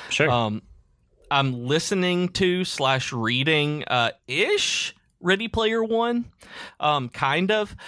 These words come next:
Speaker 2: because Ready Player Two is coming out this fall. I've pre-ordered it, so by the time it comes out, I will have finished the first one. And I go back and forth on reading it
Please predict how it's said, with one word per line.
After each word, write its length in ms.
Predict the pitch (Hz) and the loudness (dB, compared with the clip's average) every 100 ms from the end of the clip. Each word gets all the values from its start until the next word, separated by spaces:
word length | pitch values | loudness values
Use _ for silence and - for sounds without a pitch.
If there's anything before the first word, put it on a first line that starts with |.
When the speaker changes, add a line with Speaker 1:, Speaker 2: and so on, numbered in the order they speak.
| - - | -10 -4
Speaker 2:
because 320 | 160 165 147 | 0 0 0
Ready 220 | 143 165 | -2 0
Player 320 | - 170 151 | 0 2 2
Two 440 | 135 135 135 156 156 | 0 2 2 2 2
is 140 | 139 - | -2 -2
coming 340 | 135 135 123 | 0 2 2
out 180 | 127 - | 0 0
this 180 | 127 - | -2 -2
fall. 580 | 107 104 143 160 160 - | 0 2 2 0 -4 -2
I've 300 | 127 120 - | 0 0 -2
pre-ordered 640 | 127 123 127 147 175 180 | -2 0 0 2 0 0
it, 260 | 190 - - | 0 -2 -10
so 480 | - - 156 139 131 | -14 -4 0 2 0
by 200 | 127 135 | 0 0
the 100 | 123 | 0
time 520 | - 143 139 143 143 135 | -4 -2 0 2 0 -2
it 180 | 139 - | -4 -2
comes 280 | 147 127 117 | -2 0 2
out, 220 | 123 107 | 2 2
I 100 | 117 | 0
will 160 | 117 | 2
have 160 | 117 110 | 0 -2
finished 500 | - 120 113 110 - | 0 2 2 0 -2
the 80 | 104 | -2
first 380 | 113 101 - - | -2 0 -2 -6
one. 200 | - - - - - - | -10 -12 -14 -16 -16 -6
And 380 | 143 139 127 123 | 0 2 2 0
I 120 | 123 | 0
go 180 | 120 143 | 0 0
back 240 | 135 131 147 | 0 -2 -2
and 120 | 127 | -2
forth 280 | 131 131 135 | 0 0 2
on 160 | 117 | 2
reading 400 | 110 117 131 131 | 2 0 2 2
it 260 | 131 123 | 2 0